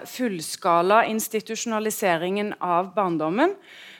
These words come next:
Altså, vi er jo helt utslitt av å hente og bringe og fram og tilbake og opp og ned. Altså, og, og det er også et signal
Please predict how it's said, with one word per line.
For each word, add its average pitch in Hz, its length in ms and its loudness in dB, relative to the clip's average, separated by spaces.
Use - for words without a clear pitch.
Altså, 262 260 -2
vi 285 80 2
er 214 160 6
jo 247 80 4
helt 208 320 -2
utslitt 185 720 -4
av 226 240 6
å 254 80 2
hente 208 480 -2
og 220 160 -2
bringe 208 480 2
og 226 160 0
fram 180 320 0
og 196 80 -10
tilbake 165 400 -2
og 156 140 -2
opp - 180 -8
og 196 80 -2
ned. 330 320 4
Altså, 233 320 2
og, 262 80 4
og 247 240 4
det 277 220 6
er - 100 2
også 254 300 -2
et 254 100 -8
signal 240 560 4